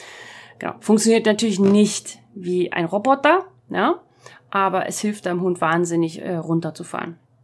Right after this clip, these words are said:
Was für mich auch nochmal ein sehr, sehr großes Indiz dafür ist, dass du merkst, dass du auf dem richtigen Weg bist mit deinem Training, ist,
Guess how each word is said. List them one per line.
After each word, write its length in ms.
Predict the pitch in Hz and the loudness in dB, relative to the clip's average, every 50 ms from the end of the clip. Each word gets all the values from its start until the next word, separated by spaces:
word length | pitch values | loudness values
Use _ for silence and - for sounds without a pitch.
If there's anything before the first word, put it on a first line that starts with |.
| _ _ _ _ _ _ _ - | _ _ _ _ _ _ _ -4
Was 200 | 202 208 214 214 | -2 -2 0 0
für 80 | - 247 | 2 2
mich 200 | 247 269 254 - | 4 2 2 2
auch 140 | - 233 254 | 4 4 4
nochmal 280 | 254 254 247 233 233 | 6 4 4 4 4
ein 180 | - 226 220 208 | 2 0 0 0
sehr, 240 | 208 233 247 254 247 | 0 0 0 2 2
sehr 120 | 233 220 | 0 -2
großes 520 | 208 - 185 202 247 320 311 - 262 240 240 | -2 -2 0 2 2 2 2 0 -2 -4 -2
Indiz 440 | 220 214 - 214 247 294 294 - | -2 -2 2 2 2 2 2 2
dafür 280 | - 254 240 240 - 247 | 0 0 0 0 -2 -2
ist, 200 | - 233 220 - | -2 -4 -4 -6
dass 120 | 208 208 | -8 -8
du 100 | - 208 | -6 -4
merkst, 320 | 202 190 190 190 196 196 - | -2 0 0 0 -2 -4 -6
dass 140 | 208 175 - | -12 -12 -10
du 80 | - | -12
auf 80 | - - | -10 -6
dem 160 | - 185 175 | -4 -4 -4
richtigen 500 | 175 185 175 - - 185 - 180 180 180 | -4 -6 -8 -10 -10 -12 -12 -12 -10 -6
Weg 400 | 170 180 185 208 240 - - _ | -4 -2 -2 -2 -2 -6 -6 _
bist 480 | - 247 285 320 311 - - - - _ | 0 0 2 0 0 -4 -8 -14 -12 _
mit 200 | - 226 220 226 | -8 -6 -4 -2
deinem 180 | 220 214 220 214 | -2 -2 -2 -4
Training, 420 | - - 220 220 220 226 226 226 | -6 -6 -4 -2 -2 0 0 -2
ist, 220 | 214 220 214 - | -2 -4 -6 -8